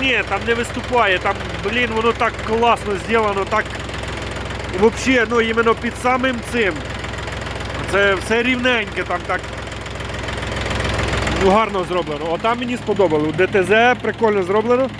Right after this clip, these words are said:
Але я не хочу, я не буду ніякі броди, ніякі там по лісам, ну, не знаю, по, по лісам їздить не збираюсь.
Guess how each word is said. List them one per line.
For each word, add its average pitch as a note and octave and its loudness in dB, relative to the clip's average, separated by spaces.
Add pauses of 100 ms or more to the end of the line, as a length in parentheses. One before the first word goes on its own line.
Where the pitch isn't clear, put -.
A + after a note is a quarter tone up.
(560)
Але F#4 2
я E4 6
не D4+ 0
хочу, D#4 -2
я B3 0
не A#3+ -4
буду A#3+ -4
ніякі A#3+ 2
броди, A3 6
ніякі G#3+ 0
там G3+ 0 (840)
по A3 8
лісам, A#3 2 (1000)
ну, G#3 2
не G3 2
знаю, D3 2
по, G#3+ 6
по A#3 0
лісам B3 0
їздить G#3 0
не G#3 6
збираюсь. D3 0